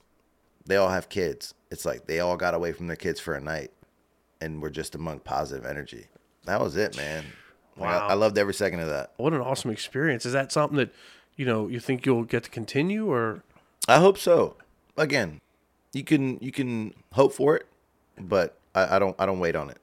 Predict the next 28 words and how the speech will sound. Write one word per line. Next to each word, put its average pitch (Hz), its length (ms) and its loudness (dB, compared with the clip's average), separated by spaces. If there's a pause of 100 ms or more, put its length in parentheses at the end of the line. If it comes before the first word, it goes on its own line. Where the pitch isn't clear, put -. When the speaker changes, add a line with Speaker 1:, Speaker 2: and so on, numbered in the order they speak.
Speaker 1:
I 92 80 -2
just 87 160 -6
let 90 120 0
it 76 80 -6
just 73 200 -12
come 71 200 -8
naturally. 71 440 -8 (400)
I 90 80 -6
just 82 180 -10
keep 85 160 -6
doing 82 180 -6
what 80 100 -4
I'm 78 120 -8
doing 73 280 -8
and 69 100 -16
just - 380 -16 (200)
let - 160 -4
life 69 180 -4
happen. 69 440 -12
Speaker 2:
Yeah. 110 300 -4 (240)
No, 123 180 -6
that's 117 160 -4
the 131 60 -8
way 123 80 -4
to 123 40 -12
do 131 120 2
it. 107 80 0
And 120 100 -6